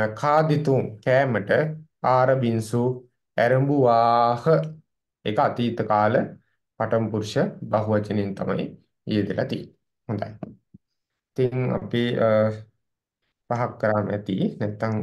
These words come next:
අපහසු වෙන්න පුළුවන්. අ, එතකොට අපි ඊළඟ දවසේ ඉතුරු කොටස් ටික, අ, සාකච්ඡා කරමු. ඉතුරු අභ්‍යාස පුළුවන් තරම් කරගෙන ඉන්න බලන්න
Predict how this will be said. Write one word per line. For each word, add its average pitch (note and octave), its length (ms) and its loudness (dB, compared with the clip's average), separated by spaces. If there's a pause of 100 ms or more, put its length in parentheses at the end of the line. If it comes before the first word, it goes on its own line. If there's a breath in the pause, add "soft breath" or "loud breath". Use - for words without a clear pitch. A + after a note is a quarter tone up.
අපහසු G#2 440 -6
වෙන්න G2 220 -4
පුළුවන්. G2+ 380 -4 (920)
අ, A2 60 -2 (280)
එතකොට B2+ 260 -2
අපි C3 300 0 (240)
ඊළඟ B2 320 0
දවසේ A#2 400 2 (140)
ඉතුරු G#2+ 280 -4
කොටස් G#2+ 280 -4
ටික, - 220 -8 (580)
අ, G#2 60 -2 (260)
සාකච්ඡා G#2+ 680 -4
කරමු. G#2 300 -4
ඉතුරු C3+ 340 0 (220)
අභ්‍යාස B2 480 2 (160)
පුළුවන් A#2 420 -2
තරම් A2+ 260 -2
කරගෙන G#2+ 340 -2
ඉන්න G2+ 260 -4
බලන්න G2 380 -2